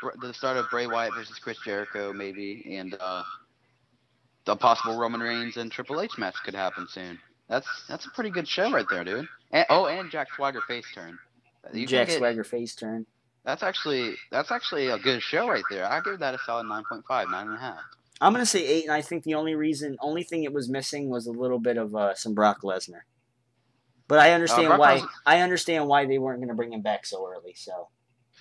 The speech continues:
Speaker 2: it's
Speaker 1: Yeah, they're
Speaker 2: okay.
Speaker 1: gonna bring him back. They're probably gonna bring him back probably before Battleground or sometime after Battleground.
Speaker 2: I say, I say
Speaker 1: And,
Speaker 2: the
Speaker 1: uh,
Speaker 2: night after Battleground to make
Speaker 1: yeah,
Speaker 2: him look
Speaker 1: exactly.
Speaker 2: strong.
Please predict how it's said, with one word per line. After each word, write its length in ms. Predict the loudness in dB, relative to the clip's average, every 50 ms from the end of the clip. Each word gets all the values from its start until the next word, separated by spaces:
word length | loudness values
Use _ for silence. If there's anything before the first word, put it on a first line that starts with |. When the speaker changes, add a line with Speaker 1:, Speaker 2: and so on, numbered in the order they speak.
| -12 -10
Speaker 2:
it's 160 | -8 -4 -2
Speaker 1:
Yeah, 80 | 0 2
they're 80 | 2 2
Speaker 2:
okay. 60 | 4
Speaker 1:
gonna 140 | 2 2 2
bring 120 | 2 2
him 120 | 2 4
back. 160 | 4 4 4 4
They're 140 | 2 0
probably 320 | 0 -2 0 0 0 0 0
gonna 140 | -2 -4 -6
bring 160 | -6 -6 -4
him 120 | -4 0
back 180 | 2 2 0 0
probably 320 | -2 -2 -4 -4 -4 -6
before 400 | -8 -10 -10 -6 -2 0 0 0
Battleground 800 | 2 2 2 2 2 0 -2 -2 -4 -2 -2 -2 -2 -4 -6 -10 -8
or 200 | -4 -4 -4 -4
sometime 500 | -4 -6 -8 -6 -6 -4 -4 -4 -2 -2
after 280 | -2 -2 -2 -4 -6 -6
Battleground. 520 | -6 -6 -6 -6 -8 -10 -12 -14 -14 -16 -4 4 6
Speaker 2:
I 100 | 6 8
say, 260 | 8 6 6 6 6
I 120 | 6 6 4
say 180 | 4 4 4
Speaker 1:
And, 80 | 4 4
Speaker 2:
the 60 | 4
Speaker 1:
uh, 40 | 4
Speaker 2:
night 180 | 4 4 6 6
after 280 | 6 6 4 2 0
Battleground 600 | 2 2 2 2 2 0 0 0 0 0 0 -2 -6 _ _ _ -20 -20 _ _ _ -8
to 80 | -2
make 100 | 2 6
Speaker 1:
yeah, 140 | 8 8 8
Speaker 2:
him 80 | 6 6
look 80 | 6
Speaker 1:
exactly. 200 | 4 4 4 2
Speaker 2:
strong. 140 | 0 -2 -4